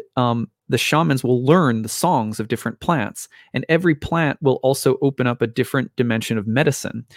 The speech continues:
So they can call in medicines from plants without giving to them physically when you're in this state, just by their songs, their calling cards. Those are called ikaros, and there's this whole rich literature around all of this too. So I'm not, like, you can read about it on your own if you want, but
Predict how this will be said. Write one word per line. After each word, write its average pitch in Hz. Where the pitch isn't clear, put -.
So 139
they 160
can 185
call -
in 160
medicines 135
from 117
plants 160
without 120
giving 139
to 123
them 113
physically 175
when 117
you're 113
in 127
this 110
state, -
just -
by 123
their 113
songs, 110
their 113
calling 139
cards. -
Those 143
are 151
called 127
ikaros, 117
and 139
there's 127
this 123
whole 170
rich 139
literature 131
around 117
all 107
of 110
this -
too. 110
So -
I'm 113
not, 113
like, -
you 120
can 117
read 123
about 117
it 113
on 110
your 113
own 117
if -
you 123
want, 123
but -